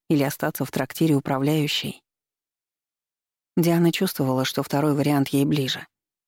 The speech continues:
В замке всё чужое и все чужие, а «Титаник» стал почти вторым домом. При мысли, что придётся оставить его, на душе разливалась тоска. «Вы удивительная женщина»,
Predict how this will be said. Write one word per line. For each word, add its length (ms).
В 40
замке 400
всё 180
чужое 600
и 180
все 260
чужие, 640
а 140
«Титаник» 680
стал 260
почти 380
вторым 460
домом. 400
При 160
мысли, 320
что 180
придётся 520
оставить 480
его, 240
на 120
душе 280
разливалась 580
тоска. 560
«Вы 220
удивительная 760
женщина», 600